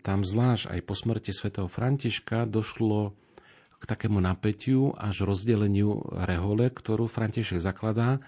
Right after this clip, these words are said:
Tí, ktorí chceli úplný život, čo znamená úplnú, ch-, radikálnu chudobu, a tí, ktorí v tej chudobe chceli si aspoň niečo povoliť.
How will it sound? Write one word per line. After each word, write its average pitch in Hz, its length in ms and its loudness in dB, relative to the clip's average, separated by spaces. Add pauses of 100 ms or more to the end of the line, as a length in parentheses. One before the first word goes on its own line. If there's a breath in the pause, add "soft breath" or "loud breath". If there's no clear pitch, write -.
(580 loud breath)
Tí, 120 160 -4
ktorí 95 480 0 (160)
chceli 98 320 -4
úplný 92 560 -2
život, 92 560 0
čo 98 160 -10
znamená 90 240 -4
úplnú, 104 640 2 (560 soft breath)
ch-, - 160 -12
radikálnu 98 800 2
chudobu, 131 560 2 (400 loud breath)
a - 160 -8
tí, - 80 -4
ktorí 127 400 -2
v - 80 -20
tej 110 160 0
chudobe 120 400 2
chceli 117 320 0
si 113 160 0
aspoň 120 320 4
niečo 117 160 0
povoliť. 90 640 -2